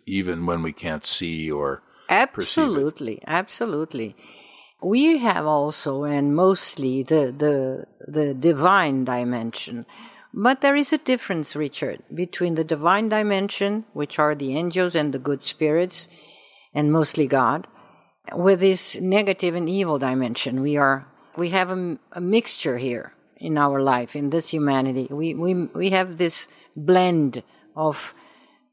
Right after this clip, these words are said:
Speaker 2: in this transcendental life, we have good and evil spirits interacting here and now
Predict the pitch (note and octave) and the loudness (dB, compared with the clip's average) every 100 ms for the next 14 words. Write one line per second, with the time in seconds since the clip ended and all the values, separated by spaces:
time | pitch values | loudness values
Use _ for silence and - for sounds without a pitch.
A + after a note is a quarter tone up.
0 | - - E3+ D#3+ F3 - - F#3 - F3+ | -20 -8 -2 2 2 2 -2 -2 0 -2
1 | E3 G3+ A3 G#3+ C#3+ C#3+ C#3+ C#3+ - - | 2 2 2 0 0 4 2 2 -6 -20
2 | _ _ _ _ _ _ - F3 E3+ D#3 | _ _ _ _ _ _ -4 -2 2 0
3 | C#3+ D3+ F#3+ G3 F#3+ D#3 F3+ D3+ F#3 E3 | -2 -2 4 4 4 0 -2 -2 -2 0
4 | D#3+ D3+ D3+ _ - - D#3+ D3 B2+ - | 2 2 -2 _ -14 0 2 4 2 -4
5 | - - - A3 A3 F#3 E3+ F3 - C3+ | -16 -6 0 2 4 4 4 2 -4 -6
6 | A#2+ _ - G3 F#3+ F#3 F#3+ - E3 D#3 | -6 _ -8 -2 0 0 -2 -6 -6 -2
7 | D3+ D3 C#3+ | 2 4 4